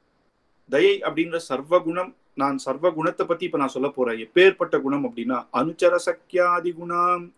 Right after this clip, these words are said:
தயாதேவி வரும் பொழுது பின்னாடி சில குணங்கள்லாம் வருவான். பகவானுக்கு நிறைய குணங்கள்,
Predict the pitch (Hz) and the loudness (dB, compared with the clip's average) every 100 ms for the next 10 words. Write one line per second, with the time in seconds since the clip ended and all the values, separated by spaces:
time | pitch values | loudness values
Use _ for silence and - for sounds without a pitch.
0 | _ _ _ _ _ - 131 185 202 196 | _ _ _ _ _ -2 4 4 4 0
1 | 190 180 165 190 180 185 196 - 170 196 | -2 -2 -4 -6 -8 -8 -10 -16 -14 -8
2 | 202 196 196 175 165 147 170 165 156 160 | -6 -6 -8 -8 -8 -6 -6 -4 -4 -4
3 | 147 127 117 117 135 160 170 165 151 120 | -6 -8 -8 -8 -2 0 -2 -4 -6 -6
4 | 156 180 165 147 151 123 117 | -2 0 0 -4 -6 -8 -10